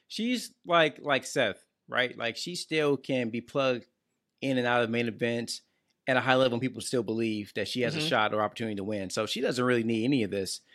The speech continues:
Speaker 1: to, to continue her, her growth as a character, in my opinion.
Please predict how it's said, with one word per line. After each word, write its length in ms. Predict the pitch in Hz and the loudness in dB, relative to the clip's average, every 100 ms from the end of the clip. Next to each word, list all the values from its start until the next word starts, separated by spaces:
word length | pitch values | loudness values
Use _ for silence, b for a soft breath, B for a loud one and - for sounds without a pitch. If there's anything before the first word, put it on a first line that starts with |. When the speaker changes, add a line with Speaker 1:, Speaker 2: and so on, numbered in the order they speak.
| b b _ | b b _
Speaker 1:
to, 200 | 110 107 101 | 0 0 -2
to 100 | 107 | -6
continue 280 | - 120 | -2 0
her, 220 | 107 95 85 | 0 -2 -2
her 120 | 117 | 0
growth 220 | 117 104 | 2 2
as 120 | 98 | -2
a 40 | - | 0
character, 460 | 123 113 90 87 - _ _ _ _ _ _ _ _ _ _ _ | 2 2 -2 -10 -16 _ _ _ _ _ _ _ _ _ _ _
in 100 | 113 | 2
my 140 | 117 117 | 6 6
opinion. 400 | 95 90 90 | 4 -4 -8